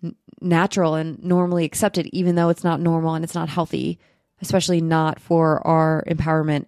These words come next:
and for us to build confidence. For those of you who are new, my name is Lindsay. With this podcast, we talk about concepts and topics that are going to help you build your confidence, get empowered, and do the things that you would love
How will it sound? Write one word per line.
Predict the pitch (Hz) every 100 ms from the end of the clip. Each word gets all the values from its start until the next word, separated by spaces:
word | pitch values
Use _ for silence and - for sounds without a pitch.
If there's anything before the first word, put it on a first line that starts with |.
| -
and | 156 151 147 - _ _
for | 170
us | 151 -
to |
build | 147 147 135
confidence. | - 147 143 151 - - - _ _ _ _ _ _ _ _ _ _ _ _ _ _ _ _
For | -
those | 175 175
of | 170
you | 175 180 180
who | 190
are | 170
new, | 160 170 175
my | 165
name | 156 151
is | 151
Lindsay. | 156 160 165 170 180 180 - - -
With | 175
this | - 202
podcast, | 185 175 - 175 175
we | -
talk | 165 175 175
about | 170 160
concepts | 175 175 220 226
and | 233
topics | 226 190 196 190 - _ _
that | - 175
are | 170
going | 175 170
to | 175
help | 170 165 175
you |
build | 165 165
your | 165 214
confidence, | 233 202 196 202 196 - - - 165
get | 180 226
empowered, | 240 202 185 175 175 175 _ _
and | - 226
do | 240
the | 262
things | 254 180 190
that | 196
you | 180 170
would | 170
love | 151 143